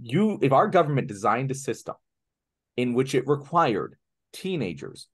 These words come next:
to make financial decisions in the scale of having a mortgage on a home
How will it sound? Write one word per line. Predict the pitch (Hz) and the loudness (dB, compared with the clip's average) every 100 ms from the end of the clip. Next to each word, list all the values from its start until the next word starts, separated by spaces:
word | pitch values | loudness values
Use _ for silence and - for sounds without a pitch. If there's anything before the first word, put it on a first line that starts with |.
| _ - | _ -14
to | 131 117 107 | -12 -10 -12
make | 110 156 165 | -2 -2 -2
financial | - 143 127 131 170 170 | 0 0 0 -2 -2 -4
decisions | 151 139 147 135 135 131 104 - _ _ - | -4 -6 -6 -6 -4 -4 -4 -12 _ _ -2
in | 131 120 110 | 0 2 0
the | 113 | 0
scale | - - - 156 160 170 160 | -2 -6 2 4 6 6 4
of | 123 107 101 | 4 2 -6
having | - 135 131 120 | -6 -4 -2 -2
a | |
mortgage | 107 117 160 156 156 | -2 0 0 0 0
on | 151 147 | 0 2
a | |
home | 135 147 107 | 2 0 -4